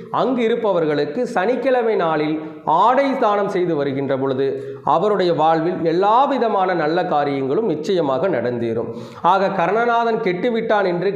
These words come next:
கவலைப்பட வேண்டாம். ஜாதகத்தில் அந்த கிரகம் யார் எங்கிருக்கின்றார் என்பதை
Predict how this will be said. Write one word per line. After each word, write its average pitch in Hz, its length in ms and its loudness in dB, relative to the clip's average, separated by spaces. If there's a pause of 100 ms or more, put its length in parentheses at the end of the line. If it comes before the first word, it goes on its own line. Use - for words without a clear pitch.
கவலைப்பட 190 500 0 (200)
வேண்டாம். 160 360 0 (380)
ஜாதகத்தில் 226 720 0
அந்த 165 240 0
கிரகம் 185 460 0
யார் 175 300 2 (420)
எங்கிருக்கின்றார் 233 760 0
என்பதை 151 300 -2